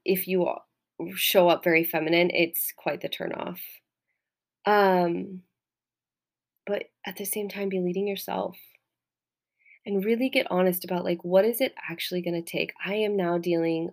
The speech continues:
with all day conversations around, like, what is it actually gonna take to lose this weight? What is it actually gonna take to put on muscle? What is it actually going to take to build this gym? <laughs> You know?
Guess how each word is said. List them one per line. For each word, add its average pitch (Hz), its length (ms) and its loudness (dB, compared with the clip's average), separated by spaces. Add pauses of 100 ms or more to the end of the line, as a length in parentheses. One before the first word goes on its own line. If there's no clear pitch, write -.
(100)
with 165 220 -4 (100)
all 165 180 -4
day 170 220 0
conversations 170 920 -4
around, 165 380 -4
like, 165 300 -4 (380)
what 190 180 4
is 202 100 2
it 185 80 4
actually 165 320 2
gonna 165 180 0
take 160 260 -6
to 165 100 -6
lose 160 220 -6
this - 220 -6
weight? - 220 -6
What 185 160 6
is 202 100 0
it 220 160 -2 (120)
actually 190 280 -4
gonna 180 200 2
take 170 240 -6
to 170 100 -6
put 165 200 -6
on 160 180 -4
muscle? 165 480 -4 (320)
What 208 120 4
is 240 120 2
it 269 140 4
actually 180 400 2
going 175 260 4
to 170 80 0
take 160 480 -4 (140)
to 170 400 4
build 160 240 0
this 160 200 -4
gym? - 580 -6
<laughs> - 160 -12
You 202 200 -2
know? 180 340 2